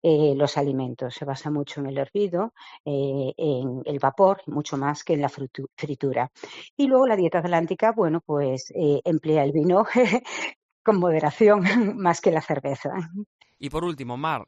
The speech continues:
Speaker 2: eh, bueno, hablábamos antes de, de la implicación de las familias, de, de lo importante que ha sido, pues, que hayan querido participar en este estudio sobre la dieta atlántica,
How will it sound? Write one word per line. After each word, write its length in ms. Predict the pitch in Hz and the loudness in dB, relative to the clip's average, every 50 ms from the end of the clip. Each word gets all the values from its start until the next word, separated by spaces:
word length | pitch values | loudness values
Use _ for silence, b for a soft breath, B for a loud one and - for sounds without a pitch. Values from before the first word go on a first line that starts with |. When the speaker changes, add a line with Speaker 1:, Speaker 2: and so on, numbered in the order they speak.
| _ - | _ -8
Speaker 2:
eh, 240 | 123 123 123 123 123 | -8 -6 -6 -6 -8
bueno, 240 | 139 156 123 92 - _ _ _ - | -8 -10 -12 -12 -16 _ _ _ -20
hablábamos 500 | - 76 117 135 143 147 151 151 131 147 | -16 -10 -6 -4 -4 -4 -4 -6 -8 -10
antes 240 | 147 147 165 160 | -12 -12 -12 -12
de, 160 | 143 135 113 - | -10 -10 -12 -12
de 120 | 98 113 | -12 -12
la 80 | 110 110 | -12 -12
implicación 400 | 107 101 104 - 104 - 135 127 | -12 -14 -14 -14 -14 -12 -12 -12
de 40 | 123 | -10
las 120 | 113 104 | -12 -12
familias, 500 | - 107 135 185 202 185 170 165 151 127 | -12 -10 -8 -8 -6 -6 -6 -8 -8 -8
de, 140 | 120 113 82 | -10 -12 -12
de 100 | 87 113 | -12 -12
lo 60 | 110 | -12
importante 420 | 113 104 110 - - 135 127 123 - | -12 -12 -12 -14 -14 -14 -14 -14 -14
que 80 | 117 | -12
ha 60 | 104 | -10
sido, 420 | - - 151 147 120 104 92 80 - - | -8 -6 -4 -4 -4 -6 -10 -10 -12 -18
pues, 160 | - - - | -20 -20 -16
que 180 | - 101 107 _ - | -14 -16 -16 _ -14
hayan 220 | 110 117 117 113 | -12 -12 -12 -12
querido 340 | - 127 110 123 135 127 110 | -12 -12 -8 -6 -6 -6 -6
participar 480 | - 104 101 - 110 113 110 - 113 113 | -8 -10 -12 -14 -16 -14 -10 -8 -8 -8
en 80 | 113 | -8
este 160 | 110 - - 110 | -10 -12 -12 -12
estudio 320 | - - 131 120 117 110 | -12 -10 -8 -8 -8 -8
sobre 240 | - 123 110 113 113 | -8 -10 -10 -10 -8
la 100 | 113 113 | -8 -8
dieta 240 | 131 135 - 139 127 | -10 -10 -8 -8 -10
atlántica, 500 | 120 139 147 147 147 156 - 180 170 | -8 -8 -8 -8 -8 -8 -4 -4 -6